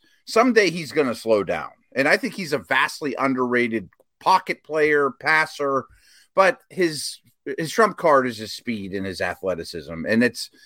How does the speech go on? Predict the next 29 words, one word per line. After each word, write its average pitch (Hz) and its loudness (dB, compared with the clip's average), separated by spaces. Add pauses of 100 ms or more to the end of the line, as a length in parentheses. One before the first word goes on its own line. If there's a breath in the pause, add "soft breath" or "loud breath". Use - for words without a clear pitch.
(200 soft breath)
you 143 2
know, 110 4
i-, 98 0
i-, 107 -12
at 131 -2
some 185 2
point, 135 2 (500 soft breath)
i-, 120 6
it's 131 4
gonna 135 4
catch 127 0
up 113 -2
to 110 2
him. 104 0
I 101 2
mean, 104 2
it's 107 -2
the 110 -2
dazed 107 0
and 98 -4
confused, 98 -4
the 95 0
line 107 4
I 101 4
use 104 0
all 98 4
the 90 -8
time 101 2
that, 98 2